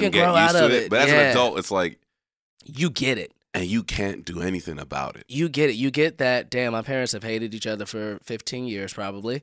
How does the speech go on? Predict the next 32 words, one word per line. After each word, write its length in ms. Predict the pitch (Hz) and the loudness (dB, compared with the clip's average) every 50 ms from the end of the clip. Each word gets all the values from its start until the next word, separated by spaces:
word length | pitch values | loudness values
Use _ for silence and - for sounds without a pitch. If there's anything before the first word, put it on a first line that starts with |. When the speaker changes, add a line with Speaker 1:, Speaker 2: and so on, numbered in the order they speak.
| _ - | _ 0
Speaker 1:
That 120 | 92 107 | 2 2
would 100 | 110 104 | 2 2
fuck 140 | - - 131 | 2 2 4
Speaker 2:
Like, 460 | 139 135 131 127 127 127 127 131 - - | 6 6 6 6 6 4 2 0 -4 -4
Speaker 1:
me 100 | 120 127 | -2 2
up. 0 | |
That 80 | 127 | 2
would 60 | - - | 4 4
Speaker 2:
you 40 | - - | 4 2
Speaker 1:
fuck 120 | - - | 2 2
me 100 | - - | 0 0
up. 340 | - - - - - 202 - | 2 2 2 2 2 2 2
Speaker 2:
<laughs> 140 | 208 202 - | 2 2 4
like, 220 | 185 170 156 147 | 6 6 6 6
Speaker 1:
That 60 | 143 131 | 6 6
would 100 | - - | 4 2
fuck 220 | 101 90 85 - | 0 -4 -4 -6
me 80 | 80 73 | -12 -14
up. 100 | 71 - - - | -14 -16 -8 -2
Speaker 2:
and 180 | - 151 151 131 | 0 2 2 4
you 100 | 135 127 | 2 2
know 300 | 120 120 127 131 143 147 | 4 4 4 6 6 6
it. 160 | 151 151 147 - | 6 4 2 0
You 100 | 110 107 | -2 -2
saw 280 | - - 120 110 104 | -2 0 0 0 -2
the 60 | 101 | -2
signs. 440 | - - 135 123 123 131 135 127 110 | -2 0 0 2 2 2 0 -2 -2
You 60 | 113 | -4
saw 240 | 98 - 117 98 95 | -4 -2 -2 -2 -4
it 80 | 95 - | -6 -6
coming. 440 | - 131 127 127 127 123 127 131 131 _ - - | -4 -2 0 0 0 0 -2 -4 -6 _ -12 -8
Speaker 1:
Yeah. 340 | - 85 80 76 71 62 | -4 -2 -2 -2 -4 -6